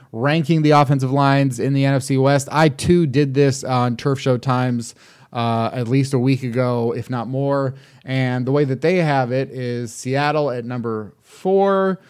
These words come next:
uh, which I think a lot of people could agree with. Arizona at number three, maybe Arizona, you know, that's where I think it's just like, well, is it Arizona or Seattle? You know, I like Arizona because I think D J Humphries, the left tackle, uh, is a very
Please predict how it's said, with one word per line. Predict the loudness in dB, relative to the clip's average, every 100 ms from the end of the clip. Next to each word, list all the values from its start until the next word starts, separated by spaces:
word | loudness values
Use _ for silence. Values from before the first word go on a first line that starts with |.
| _ _ _ _ -10
uh, | -6 -4 -4
which | -4 -2
I |
think | 0 0
a | 0
lot | 0 0
of |
people | -2 -4 -2 -2 -2 -2 -4 -6 -4
could | -4
agree | -2 -2 -2
with. | -2 -4 -4
Arizona | -2 -2 -2 -4
at | -4
number | -4 -4
three, | -6 -6 -4 -4
maybe | -4 -4 -2
Arizona, | -2 -2 -2 -6 -4
you | -4
know, | -4 -6
that's | -12 -10 -8 -2
where | 0
I | 0
think | -2
it's | -6
just | -12 -8
like, | -8 -6
well, | -4 -2
is | -2
it | -2
Arizona | 0 0 0 -2 -2 -4
or | -6
Seattle? | -8 -8 -4 -4 -2 -4 -4 -10 -20 -4
You |
know, | 0 0
I | 0 2
like | 4 4 2
Arizona | 0 0 0 -2 0
because | -2 -2 0 0 0
I | -4
think | -4 -4 -4
D | -6
J | -4 -4
Humphries, | -4 -4 -4 -4 -4 -4
the | -4 -4
left | -4 -4
tackle, | -2 -2 -2 -4 -4 -8 -16 -18 -6
uh, | -4 -4
is | -4 -4
a |
very | -2 0 0 -2 -8